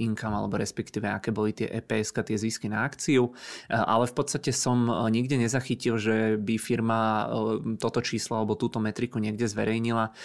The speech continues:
Nevidel som to ani na Bloombergu, ani na Investingu, tak som trošku pátral, prečo, a všimol som si,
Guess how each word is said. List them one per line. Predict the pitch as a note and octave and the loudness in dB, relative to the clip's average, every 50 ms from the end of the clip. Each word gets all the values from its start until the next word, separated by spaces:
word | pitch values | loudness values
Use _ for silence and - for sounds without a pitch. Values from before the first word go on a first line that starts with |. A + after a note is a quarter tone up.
| - - - - - | -16 -14 -6 -2 0
Nevidel | A2 A2+ A#2+ B2+ A#2 A#2 | 2 4 6 4 4 4
som | - B2 G#2+ | 2 -2 -2
to | - A2 | -2 -2
ani | - - A2 G#2+ G#2+ | -2 0 0 0 0
na | A2+ B2+ B2+ | 0 0 0
Bloombergu, | C3 C3+ C3 A#2+ G#2+ A2+ A2+ G#2+ G#2 G#2+ G#2 | 2 2 2 2 2 2 2 2 0 0 0
ani | - A2 A2 G#2+ G#2 | 0 0 0 0 0
na | G#2 G2 | 0 0
Investingu, | G#2+ A2+ G#2+ G#2+ A2 G#2+ - - A2 G#2+ G#2+ G#2+ | -2 0 0 0 0 0 0 -2 -2 0 0 -2
tak | G#2 A2 A2 - | -2 -2 -4 -4
som | - A2+ G2+ | -4 -4 -2
trošku | - - - - - - | -2 -4 -4 -4 -4 -2
pátral, | - G#2 G#2+ - - A2+ G#2 | -2 -2 -2 -2 -2 -4 -2
prečo, | - - A2 - - A#2+ | -2 -2 -4 -2 -2 -4
a | G#2 - | -4 -2
všimol | - - A2+ A#2 B2 A#2+ | -2 -2 0 0 -2 -2
som | - - A2+ A2+ - | -2 -2 -2 -2 -2
si, | - A2+ G#2+ | -2 -2 -2